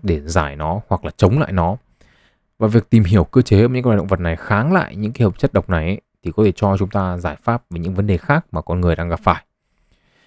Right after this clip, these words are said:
Việc tìm ra những hợp chất có thể sử dụng được cho con người từ những loài động vật biển ấy, thì là một trong những điều cấp thiết tại thời điểm hiện nay. Nguyên nhân ấy, là do hiện tượng kháng kháng sinh của các loại vi khuẩn. À, những cái con vi khuẩn này thì được báo đài nó hay gọi là siêu vi sinh đấy.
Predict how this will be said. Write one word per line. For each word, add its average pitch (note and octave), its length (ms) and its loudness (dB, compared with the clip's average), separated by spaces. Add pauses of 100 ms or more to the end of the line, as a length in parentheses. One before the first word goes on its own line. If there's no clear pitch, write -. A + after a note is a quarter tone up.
(160)
Việc G2 220 -2
tìm F#2 200 2
ra G2+ 180 2
những A2 120 0
hợp G#2+ 120 4
chất - 180 -2
có B2 100 -2
thể G#2+ 120 -2
sử F2+ 60 0
dụng F#2+ 220 -4
được F2 160 2
cho - 100 -8
con G2 220 0
người F2 220 4
từ F#2+ 120 -2
những F#2+ 160 0
loài G#2 120 2
động F2+ 100 -2
vật F#2 120 -4
biển E2+ 220 0
ấy, F2+ 120 -6 (260)
thì E2 60 -8
là E2 80 -2
một E2+ 200 -2
trong G2 180 0
những G2 120 -4
điều F2 160 2
cấp - 200 -4
thiết C#3+ 180 2
tại - 120 -6
thời E2+ 180 0
điểm D#2+ 120 -4
hiện F2 180 -4
nay. F#2 200 2 (800)
Nguyên C3+ 140 6
nhân C#3 160 6
ấy, D#3 120 2 (120)
là F2 200 -4
do G#2 140 2
hiện F#2+ 200 0
tượng - 220 -2
kháng F#2+ 420 -8
kháng G2+ 260 -4
sinh A2 320 0
của - 120 -2
các A2 200 -4
loại G2 180 0
vi F#2+ 120 0
khuẩn. E2+ 200 0 (400)
À, G2 140 -6
những G2+ 200 -4
cái A2+ 80 -10
con A2 200 2
vi G2+ 80 4
khuẩn E2+ 220 0
này E2 200 0
thì F#2 120 -6
được E2+ 220 -2
báo F2 180 0
đài F#2+ 280 0
nó E2+ 60 -4
hay F#2+ 120 0
gọi F2+ 200 -2
là E2+ 100 -2
siêu G#2 280 2
vi F#2+ 140 2
sinh G2 220 0
đấy. G2+ 120 0